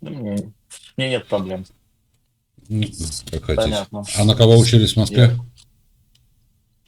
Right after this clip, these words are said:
Speaker 1: Я, я закончил, а, теологический институт.
Speaker 2: Археологический?
Speaker 1: Это по богос-, теологический,
Speaker 2: А.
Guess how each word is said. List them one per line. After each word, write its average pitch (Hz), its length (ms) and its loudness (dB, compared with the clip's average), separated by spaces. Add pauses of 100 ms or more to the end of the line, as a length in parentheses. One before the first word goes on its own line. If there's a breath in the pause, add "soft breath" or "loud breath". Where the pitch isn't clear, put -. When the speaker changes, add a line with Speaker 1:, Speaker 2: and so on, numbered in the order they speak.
(380)
Speaker 1:
Я, 151 80 -2
я 170 40 -4
закончил, 135 720 -4
а, 101 320 -2
теологический 113 720 -6
институт. 180 580 -10
Speaker 2:
Археологический? 98 840 0 (100)
Speaker 1:
Это 71 60 -2
по - 60 -6
богос-, - 240 -12 (840)
теологический, 104 800 -6
Speaker 2:
А. 73 100 0